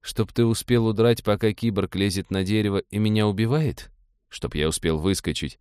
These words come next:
и его пристрелить, если он на тебя кинется. Все, Вень, кончай придуриваться, пошли». Станислав прекрасно знал приятеля.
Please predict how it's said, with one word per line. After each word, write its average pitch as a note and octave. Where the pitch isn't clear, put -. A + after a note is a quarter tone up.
и D2
его E2+
пристрелить, F#2+
если D#2
он D2+
на D2+
тебя D2+
кинется. E2
Все, F2+
Вень, B1+
кончай F2+
придуриваться, D#2+
пошли». F2+
Станислав -
прекрасно A2
знал F#2+
приятеля. E2